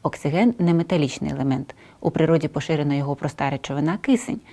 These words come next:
а також вода та інші сполуки. На кисень припадає майже одна п'ята об'єму повітря. Кисень — газ без смаку і запаху, який є необхідним для дихання і підтримує горіння. І поки що це все.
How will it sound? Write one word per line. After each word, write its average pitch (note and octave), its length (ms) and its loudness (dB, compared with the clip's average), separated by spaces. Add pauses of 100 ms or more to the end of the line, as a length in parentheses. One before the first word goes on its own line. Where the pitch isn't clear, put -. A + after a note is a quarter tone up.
(220)
а E3+ 100 0
також C#3 340 -4
вода D3 260 0
та G#3+ 140 -2
інші B3+ 260 4
сполуки. - 560 -8 (520)
На F#3 160 2
кисень A#3 460 6
припадає F#3 460 2
майже E3 360 2
одна D#3 260 0
п'ята F3 420 -2
об'єму C#3+ 380 0
повітря. C3+ 500 -8 (440)
Кисень — E3+ 360 0
газ D3 180 2
без C3+ 200 -4
смаку D3 420 0 (260)
і D#3+ 140 0
запаху, D3+ 540 0 (120)
який G3+ 260 0
є D#3 120 2
необхідним F#3+ 560 2
для - 160 -6
дихання A#3 480 2
і G3+ 60 -2
підтримує E3+ 500 -2
горіння. C#3+ 400 -2 (480)
І C#4+ 80 0
поки - 240 2
що A#3 120 2
це F#3+ 140 -4
все. D3+ 300 -4